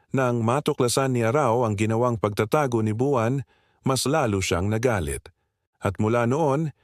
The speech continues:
hinahabol na niya si Buwan sa malawak na kalangitan.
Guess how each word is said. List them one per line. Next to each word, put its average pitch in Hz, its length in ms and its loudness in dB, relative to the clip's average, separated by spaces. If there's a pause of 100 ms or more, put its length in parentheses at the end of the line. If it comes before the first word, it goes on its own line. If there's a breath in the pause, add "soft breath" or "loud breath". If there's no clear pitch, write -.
(160)
hinahabol 131 560 0
na 117 160 0
niya 131 160 0
si 117 160 -2
Buwan 131 400 0
sa - 160 -4
malawak 127 560 0
na 113 240 -2
kalangitan. 117 880 -2